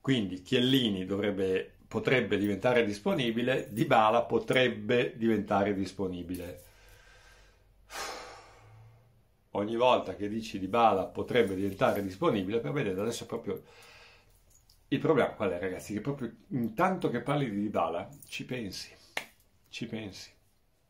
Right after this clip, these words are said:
Anche di Chiellini, per carità, perché siamo abituati in questi ultimi anni, non solo due anni come Dybala, ma da più anni, no? Ai, ai problemi al soleo, eccetera, eccetera, eccetera.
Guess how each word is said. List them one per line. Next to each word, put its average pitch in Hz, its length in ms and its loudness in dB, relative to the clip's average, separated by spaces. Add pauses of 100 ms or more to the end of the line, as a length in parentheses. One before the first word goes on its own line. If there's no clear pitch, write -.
(1040)
Anche 147 360 4
di 123 100 2
Chiellini, 127 500 2
per 113 160 4
carità, 117 600 4
perché 107 260 -4
siamo 104 280 -2
abituati 110 500 2
in 101 80 -4
questi 95 240 -6
ultimi 101 340 -4
anni, 120 240 2
non 104 180 -2
solo 101 220 -4
due 92 160 -2
anni 92 200 -2
come 95 180 -6
Dybala, 90 340 -4
ma 82 140 -12
da 78 140 -12
più 120 260 -2
anni, 92 440 2 (500)
no? 101 180 4
Ai, 92 260 2
ai 92 140 -4
problemi 92 420 -6
al 92 100 -8
soleo, 101 640 2
eccetera, 98 420 -6
eccetera, 92 320 -10
eccetera. - 420 -16